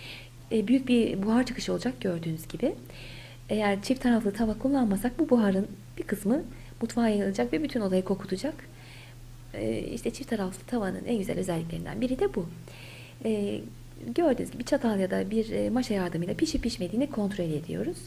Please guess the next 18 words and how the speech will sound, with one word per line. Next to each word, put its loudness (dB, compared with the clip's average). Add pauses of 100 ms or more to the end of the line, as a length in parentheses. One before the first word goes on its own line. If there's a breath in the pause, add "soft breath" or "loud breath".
(720 loud breath)
İyice 4
piştiğine 0
emin 4
olduktan 0
sonra, -2 (960 loud breath)
e, -4 (440)
tavamızı 2 (140)
ters 0
çevireceğiz. -6 (400)
Öbür 0
tarafında -2
pişmesini -2 (300)
için, -2 (640 loud breath)
e, -4 (220)
peçeteyi 0
iyice 0 (160)
sıkıca -2
yerleştirip 4